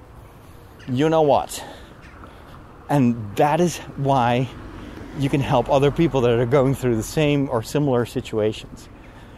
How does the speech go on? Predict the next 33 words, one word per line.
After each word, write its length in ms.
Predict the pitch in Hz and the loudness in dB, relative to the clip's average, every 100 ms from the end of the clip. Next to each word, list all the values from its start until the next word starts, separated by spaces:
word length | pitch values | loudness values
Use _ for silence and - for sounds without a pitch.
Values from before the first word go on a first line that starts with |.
| - - | -20 -4
And 160 | 156 143 | 2 4
that's 180 | 165 - | 2 2
also 600 | 226 359 - 120 151 156 - - - - - | 0 0 2 0 0 -4 -12 -20 -20 -20 -14
how 160 | - 151 | -4 -2
you 280 | 151 151 139 | 2 2 2
become 400 | 139 - 123 120 | -2 -2 -2 2
relatable. 580 | 131 151 180 151 117 - - - - - - - | 4 4 4 2 0 -2 -12 -18 -18 -18 -14 -2
Nothing 360 | 143 202 240 220 | 0 0 0 0
is 140 | 123 | 0
more 440 | 131 127 123 131 - | 0 2 2 0 -4
<laughs> 60 | 113 | -4
irritating 800 | 123 120 - 120 113 110 110 131 - - - - 110 | 0 0 -2 -2 0 0 -2 -4 -8 -20 -20 -10 -4
than 120 | 117 | -4
someone 460 | - 117 131 131 | -2 0 2 2
who 140 | 127 101 | 2 0
knows 380 | 101 110 156 180 | 2 2 4 4
it 120 | 190 | 4
all, 460 | 196 127 113 131 - - - - - | 6 6 4 2 -4 -18 -20 -20 -6
but 120 | 139 131 | -2 0
never 760 | 131 131 139 175 240 302 330 - - - | 0 4 4 4 2 2 0 -6 -16 -16
<laughs> 200 | - 151 | -8 -2
demonstrates 920 | 190 170 - - - - 170 220 - - - - | 0 2 0 -4 -4 0 0 0 -6 -16 -8 0
that 140 | 143 | 2
that 160 | 160 151 | 2 2
person 280 | 233 165 208 | 2 2 2
has 160 | 139 | 2
been 160 | 135 139 | 2 2
in 140 | 131 | 2
the 80 | 123 | 0
same 280 | - 143 143 | 2 2 2
situation 560 | 139 139 120 131 131 | -2 2 2 2 0
as 140 | 113 113 | 0 0
you. 220 | 113 | 0